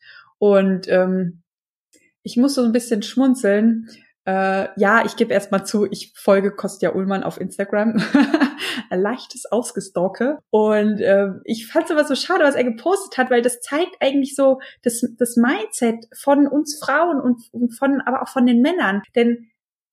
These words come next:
wenn sich ein Mann hinstellt und sagt, „Ich mache mich stark für Frauen und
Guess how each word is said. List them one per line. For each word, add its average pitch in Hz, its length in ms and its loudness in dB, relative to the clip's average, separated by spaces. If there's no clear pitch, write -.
wenn 254 260 2
sich 254 200 -6
ein 247 80 2
Mann 302 200 0
hinstellt 285 520 -2
und 220 80 -8
sagt, 233 240 -4
„Ich 285 100 -8
mache 302 160 -4
mich 285 140 -2
stark 294 260 -2
für 247 120 -8
Frauen 233 580 0
und 226 480 4